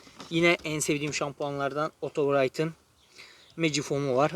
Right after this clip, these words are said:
Ön yıkama şampuanımız arkadaşlar. Şurada şöyle bir yarım litre, bir litre kadar motor yağı var. Ne olur ne olmaz diye taşıyorum.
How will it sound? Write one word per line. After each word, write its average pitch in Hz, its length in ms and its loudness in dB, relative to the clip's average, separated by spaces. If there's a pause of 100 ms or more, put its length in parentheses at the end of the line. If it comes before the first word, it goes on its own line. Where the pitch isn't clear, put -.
Ön 127 80 -6
yıkama 127 340 -2
şampuanımız 151 580 2
arkadaşlar. 151 600 4 (140)
Şurada 175 260 4
şöyle 156 380 6
bir 160 160 4 (280)
yarım 156 280 0
litre, 143 300 -6
bir 143 80 -2
litre 135 280 -4
kadar 143 240 0
motor 139 380 2
yağı 135 220 6
var. 139 180 4
Ne 135 60 0
olur 135 280 2
ne 135 80 0
olmaz 127 300 -2
diye 143 100 -2
taşıyorum. 143 540 -4